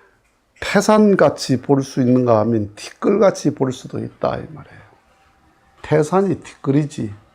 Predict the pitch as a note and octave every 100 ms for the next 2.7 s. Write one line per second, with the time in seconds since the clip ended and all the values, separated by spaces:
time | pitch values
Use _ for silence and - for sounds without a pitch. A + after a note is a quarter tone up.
0 | _ _ _ _ _ _ _ - E3+ -
1 | B3+ B3 F3+ - F3 F#3+ F3+ C#3 A#2+ C3
2 | - A#2+ G#2+ - - A#2 -